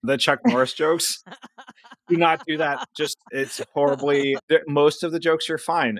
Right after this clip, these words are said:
Speaker 1: Some of them are not
Speaker 2: <laughs>
Speaker 1: appropriate for <laughs> school.
Speaker 2: But I mean, what it, it, at the, the act of actually going and getting something that you're not <laughs> really sure is gonna show up on your screen, you have to keep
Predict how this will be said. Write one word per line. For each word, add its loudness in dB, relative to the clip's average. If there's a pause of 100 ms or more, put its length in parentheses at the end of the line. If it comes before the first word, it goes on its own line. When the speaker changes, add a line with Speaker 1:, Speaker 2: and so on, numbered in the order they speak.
Speaker 1:
Some -2
of -4
them -2
are 2
not 2
Speaker 2:
<laughs> -14
Speaker 1:
appropriate 0
for -2
<laughs> -
school. -2 (640)
Speaker 2:
But 2
I 4 (100)
mean, -4
what 0
it, 0
it, -4
at -2 (140)
the, -2
the -2
act -2
of 0 (160)
actually -2
going -2
and -10
getting -8
something -10
that -8
you're -2
not 2
<laughs> -
really 0
sure -2
is -4
gonna -4
show -4
up 0
on -4
your -8
screen, -8 (920)
you 0
have 2
to -6
keep -6